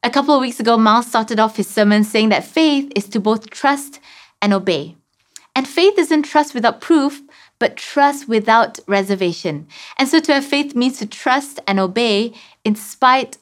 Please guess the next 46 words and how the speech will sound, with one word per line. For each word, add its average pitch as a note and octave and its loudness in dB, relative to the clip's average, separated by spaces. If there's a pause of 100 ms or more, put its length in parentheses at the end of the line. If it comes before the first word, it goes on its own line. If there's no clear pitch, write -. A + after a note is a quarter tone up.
of F#3+ -4
our F#3 2
reservations. D#3+ -6 (1300)
This C4+ 0
reminds A3+ 0
me A3+ 2
of G#3+ 0
a F#3+ 4
little G3 0
boy F#3 2
who A#3+ -4
had F3 -2
been F3+ -2
going F#3 0
to F#3+ -6
children's F3+ -4
church. - -8 (360)
In A#3 2
Sunday C#4 2
school, C#4 -2
he C4+ -4
and B3+ 0
his A#3 -2
friends A3+ 0
had F#3+ -4
been F#3 -2
going G3+ 2
through G3 2
the - -2
Old F#3 -4
Testament, G#3 0 (540)
and C4 2
they C#4+ 4
were D4 4
learning D4 4 (160)
all D#4+ 6
about G#3 2
the G3 -2
Israelites. F3 -2
You A#3 2
know, B3 2
scripture - -2
often A3+ 0
refers B3 0
to A3 -4
them F3 0